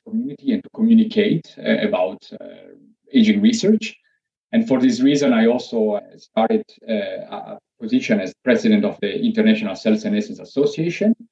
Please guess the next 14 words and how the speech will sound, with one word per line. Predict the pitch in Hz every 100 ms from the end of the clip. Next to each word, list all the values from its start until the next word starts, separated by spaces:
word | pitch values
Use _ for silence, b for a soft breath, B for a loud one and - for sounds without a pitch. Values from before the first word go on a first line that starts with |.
| _ _ _ _
which | - -
indeed | 214 117 -
tries | 113 - 233
to | 220 214 _ _ _ _
bridge | 254 - 196 - - b b b b
various | 107 117 113 110
disciplines | 117 110 - 131 151 165 -
that | 107
are | 104
involved | 101 98 104 101
in, | 95 92
in | -
senescence | - 92 95 -
studies. | - - 113 208 -